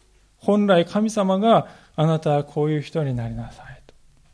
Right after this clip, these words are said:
願っておられた良き人生に歩めるようになっていきますね。大体、そういう変化っていうのはですね、自分では全然感じてないことが多いですね。でも、久しぶりに会った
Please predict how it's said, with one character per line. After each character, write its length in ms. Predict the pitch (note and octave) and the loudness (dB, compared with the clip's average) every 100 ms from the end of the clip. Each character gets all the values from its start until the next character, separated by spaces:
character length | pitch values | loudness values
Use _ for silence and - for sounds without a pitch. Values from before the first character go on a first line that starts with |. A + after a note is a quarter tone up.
| _ _ _ _ _ - | _ _ _ _ _ -4
願 200 | C#3+ C#3 | 0 0
っ 60 | C3 | -2
て 140 | - | -4
お 80 | B2+ | -4
ら 100 | B2 | -4
れ 100 | A#2+ | -4
た 300 | A#2+ F3+ C3+ - _ _ | -2 -4 -4 -10 _ _
良 140 | D3+ D3+ | -2 -2
き 120 | D3 | -4
人 260 | A#2+ C#3+ B2 | 0 0 0
生 260 | - D#3 | -2 -2
に 340 | E3+ A#3+ E3 - - _ _ _ | 2 4 2 -2 -16 _ _ _
歩 260 | B2+ A#2+ A#2+ | -2 0 2
め 140 | C3 | 2
る 80 | F3+ | 0
よ 80 | C#4+ | 0
う 40 | |
に 80 | D4 | 2
な 140 | F#3+ | 2
っ 60 | B2+ | 0
て 100 | F3 | -4
い 40 | |
き 100 | F3 | -10
ま 100 | F3+ | -14
す 120 | - - | -16 -20
ね。 60 | _ - _ - - - - - - | _ -20 _ -20 -20 -20 -20 -20 -2
大 180 | F3+ G#3 | 2 4
体、 160 | A3+ G#3 | 4 2
そ 180 | G#3+ G#3+ | 2 0
う 40 | |
い 20 | |
う 20 | |
変 140 | F#3+ G3+ | 0 -2
化 120 | D#3+ | -4
っ 60 | - | -6
て 100 | C3 | -10
い 20 | |
う 20 | |
の 60 | B2 | -10
は 20 | |
で 40 | |
す 40 | D3+ | -12
ね、 60 | |
自 140 | C3+ E3+ | -10 -8
分 120 | G3+ | -6
で 60 | |
は 60 | D#3 | -4
全 160 | E3 F3+ | -4 -6
然 120 | E3+ | -6
感 260 | - E3 | -4 -4
じ 140 | E3 E3+ | -2 -4
て 100 | E3+ | 0
な 140 | E3+ | 0
い 60 | C3 | 0
こ 100 | C3+ | -2
と 100 | C#3 | -4
が 60 | |
多 80 | A#2+ | -4
い 20 | |
で 80 | A#2 | -8
す 100 | - | -12
ね。 140 | E3 F3+ _ _ _ _ _ _ - | -14 -14 _ _ _ _ _ _ -16
で 60 | F#3 | -10
も、 80 | E3 | -6
久 160 | A3+ | -4
し 140 | A3+ A#3 | -4 -4
ぶ 120 | A3+ | -4
り 40 | G3 | -4
に 60 | |
会 80 | F#3+ | -6
っ 40 | |
た 160 | G3 | -4